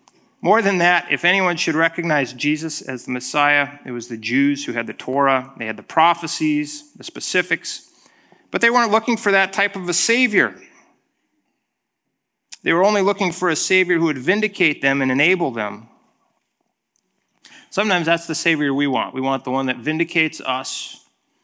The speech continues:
and enables us. Not a savior who would address their flaws, not a savior who would question their motives, not a savior who would require humility and honesty.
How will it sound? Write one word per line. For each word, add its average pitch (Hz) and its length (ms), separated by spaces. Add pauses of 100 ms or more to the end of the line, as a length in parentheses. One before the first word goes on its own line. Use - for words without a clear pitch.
(200)
and 131 160
enables 131 440
us. 113 460 (1080)
Not 202 200
a 220 60
savior 185 340
who 165 140
would 160 120
address 143 500
their 127 240
flaws, 143 520
not 143 200
a 151 40
savior 143 400
who 131 80
would 127 120
question 135 440
their 117 100
motives, 120 460
not 135 160
a 139 60
savior 135 360
who 127 120
would 113 120
require 117 440
humility 120 560
and 107 180
honesty. 117 720